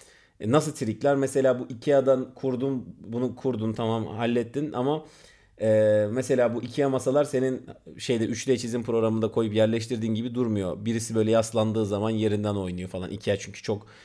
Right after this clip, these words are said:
böyle oturaklı mobilyalar değil yani. E, ya da sen böyle masaya oturup kalkarken falan, e, yerin, yerini değiştiriyorsun. Bunlar. Ya da priz mesela odanın içine nasıl dağılacak?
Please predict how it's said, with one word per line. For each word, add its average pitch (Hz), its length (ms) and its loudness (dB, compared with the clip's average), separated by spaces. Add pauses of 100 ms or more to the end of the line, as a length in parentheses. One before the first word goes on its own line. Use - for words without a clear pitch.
(160)
böyle 110 140 2
oturaklı 113 520 0
mobilyalar 107 640 2
değil 101 200 -4
yani. 76 280 -8 (840)
E, 104 100 -4
ya 98 280 0
da 117 80 2
sen 117 380 0
böyle 110 180 0
masaya 110 540 0
oturup 113 360 -6
kalkarken 104 580 -2
falan, 101 360 -2 (220)
e, 87 380 -4
yerin, 104 420 0
yerini 101 380 0
değiştiriyorsun. 92 640 -8
Bunlar. 92 360 -4
Ya 107 140 -2
da 113 140 -4
priz 120 360 -4
mesela 110 460 0
odanın 113 260 -2
içine 110 200 -4
nasıl 110 240 -4
dağılacak? 95 440 0